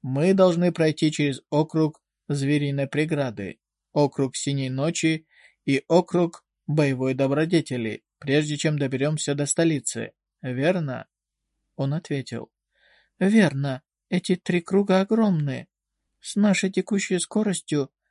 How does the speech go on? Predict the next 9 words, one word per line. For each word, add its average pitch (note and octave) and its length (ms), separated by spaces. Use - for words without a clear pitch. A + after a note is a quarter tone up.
нам G3+ 300
понадобится E3 640
приблизительно E3+ 800
двадцать G3+ 480
дней, A3+ 200
чтобы D3 320
добраться D#3 440
до D#3 140
столицы». E3+ 760